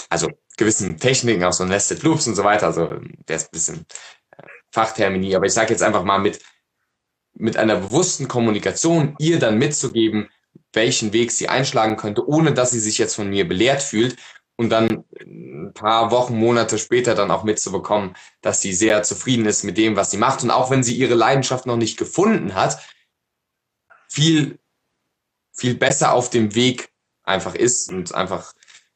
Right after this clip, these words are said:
den Prozess viel mehr genießt. Und von daher, um das kurz zusammenzufassen, was waren vielleicht so größte rhetorische Erfolge? Auf der einen Seite, dass ich mein Thema mehr rausbringe als andere vielleicht. Und zweitens,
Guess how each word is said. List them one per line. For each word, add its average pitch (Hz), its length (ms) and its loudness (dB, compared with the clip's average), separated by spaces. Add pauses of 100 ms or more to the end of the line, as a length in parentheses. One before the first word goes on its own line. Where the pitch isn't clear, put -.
(440)
den 107 140 2
Prozess 110 440 0
viel 92 160 -2
mehr 80 180 0
genießt. 76 400 -8 (260)
Und - 100 -6
von 113 120 -2
daher, 113 440 2
um 117 100 0
das 104 140 -4
kurz - 240 -2
zusammenzufassen, 117 800 0
was 101 220 -2
waren 95 300 0
vielleicht 98 260 -2
so 107 120 -4
größte 110 360 0
rhetorische 101 460 -2
Erfolge? 135 400 0
Auf - 120 0
der - 140 -2
einen 131 320 2
Seite, 101 360 0 (400)
dass 98 320 -4
ich - 320 -2
mein 101 400 2
Thema 127 360 2
mehr 90 260 2
rausbringe 156 640 0
als 117 220 0
andere 131 320 2
vielleicht. 135 440 -2 (220)
Und - 140 -6
zweitens, 120 640 0